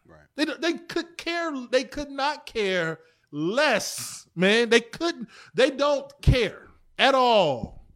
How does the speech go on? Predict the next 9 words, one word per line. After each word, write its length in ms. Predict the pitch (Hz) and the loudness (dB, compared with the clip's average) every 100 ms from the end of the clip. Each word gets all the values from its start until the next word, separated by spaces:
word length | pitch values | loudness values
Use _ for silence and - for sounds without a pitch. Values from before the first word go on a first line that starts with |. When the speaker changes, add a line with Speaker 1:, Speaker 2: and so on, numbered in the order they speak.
| _ _ _ _ | _ _ _ _
Speaker 2:
There 220 | 196 294 | 0 0
are 220 | 240 247 214 | 0 0 -2
fourth 400 | - 254 247 170 | 0 2 2 2
graders 540 | 190 151 131 113 - 156 | 0 0 -2 -6 -8 0
who 140 | 208 | 2
identify 580 | 185 175 190 - 226 175 | 4 2 0 2 4 4
as 140 | 160 | 4
gay. 380 | 143 180 147 95 _ _ _ _ | 2 0 0 -4 _ _ _ _
Speaker 1:
Yeah. 160 | 90 | -20